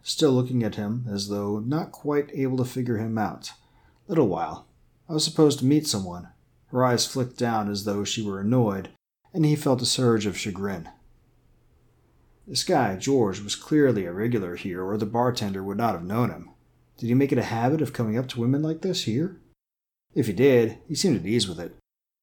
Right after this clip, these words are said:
And he even managed to suss out that she had been waiting on Stephanie. "Sorry," he said,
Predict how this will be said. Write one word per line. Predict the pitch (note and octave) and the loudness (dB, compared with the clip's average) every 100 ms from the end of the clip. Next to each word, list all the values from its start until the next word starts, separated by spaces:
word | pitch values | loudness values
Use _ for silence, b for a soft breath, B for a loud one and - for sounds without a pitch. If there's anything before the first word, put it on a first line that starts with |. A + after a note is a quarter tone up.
| _ | _
And | A3+ D3+ | -2 2
he | C3 | 4
even | A2+ G#2 | 4 2
managed | A2 G#2+ A2 - | 0 -2 -6 -4
to | A2+ | -2
suss | - A#2+ A2 B2+ | 0 -2 -2 0
out | B2 A#2+ | 0 0
that | G2+ | -4
she | - | -2
had | A2+ | -2
been | G#2+ | 0
waiting | A2 A#2+ A#2 | 0 -2 -2
on | A#2 | -2
Stephanie. | - D3 - F#2+ E2+ - _ _ _ _ - | -2 -2 -4 -6 -10 -16 _ _ _ _ -4
"Sorry," | - D3+ A#2 | 4 6 6
he | A#2 G#2+ | 4 0
said, | A#2 B2 B2+ | 0 0 0